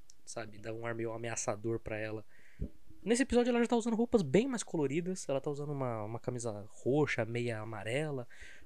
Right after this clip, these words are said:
porque a gente já conheceu a personagem e ela já tá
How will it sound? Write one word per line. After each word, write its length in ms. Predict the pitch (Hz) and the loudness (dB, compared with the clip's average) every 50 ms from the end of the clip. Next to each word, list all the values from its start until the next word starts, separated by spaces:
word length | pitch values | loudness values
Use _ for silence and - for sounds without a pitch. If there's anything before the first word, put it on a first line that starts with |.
| - - | -8 -4
porque 560 | - 170 170 - - 196 185 185 185 180 180 160 | -2 -2 -2 2 4 6 6 6 6 4 2 2
a 60 | 170 160 | 2 2
gente 200 | 175 180 - 180 | 2 0 0 2
já 120 | 190 185 | 0 0
conheceu 580 | - - 190 180 170 - - - 208 233 254 247 | 2 0 0 0 2 0 0 2 2 2 2 2
a 60 | 226 | 2
personagem 680 | - 202 185 - - 156 165 180 180 175 180 180 175 - | 2 2 2 2 0 -2 -2 -2 -2 -2 -4 -4 -6 -6
e 100 | 151 156 | -6 -4
ela 180 | 160 165 165 165 | -2 0 0 0
já 140 | 156 165 160 | 0 -2 -4
tá 300 | - - 185 185 190 | -2 -2 -2 -2 -2